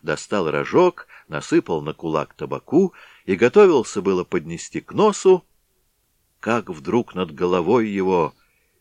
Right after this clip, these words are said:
чихи! Чихнуло что-то так, что покачнулись деревья, и деду забрызгало всё лицо.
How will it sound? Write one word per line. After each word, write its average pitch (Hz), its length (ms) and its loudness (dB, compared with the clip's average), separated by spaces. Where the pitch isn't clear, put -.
чихи! - 960 0
Чихнуло 110 680 -2
что-то 82 420 -6
так, - 380 0
что - 320 -2
покачнулись 107 800 -2
деревья, 165 640 4
и 104 120 -2
деду 135 460 0
забрызгало 90 840 -4
всё - 280 -6
лицо. - 500 -10